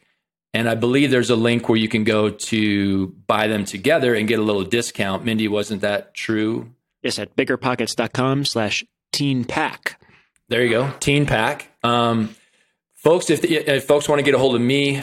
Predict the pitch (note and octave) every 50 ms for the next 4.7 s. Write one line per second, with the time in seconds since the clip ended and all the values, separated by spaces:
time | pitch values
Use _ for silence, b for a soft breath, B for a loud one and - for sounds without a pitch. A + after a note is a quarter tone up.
0 | - - A#2 A2+ A2 G#2+ G#2+ G#2+ G#2+ A2+ A#2 A#2+ A2 A#2+ A2 - - C3 B2 C3
1 | B2 A#2 - B2 A#2+ B2 A#2+ A#2+ A#2+ A#2+ A2 G#2+ G#2 G#2 G2 G2 A2+ G2+ G2+ -
2 | C3 B2 B2+ C3+ - D3 D3 - B2+ G#2+ G#2+ A2 G#2+ G#2+ G#2+ G2+ G#2 G#2 G2+ G2
3 | G2 A2 A#2 B2 A#2+ A#2 A2 G#2+ A#2+ - - G#2 G2+ G2 G2 G2 G2 - B2+ A#2+
4 | - - B2+ A#2 A#2 A2+ A2+ A2+ A2+ A2 A2 G#2+ A2 -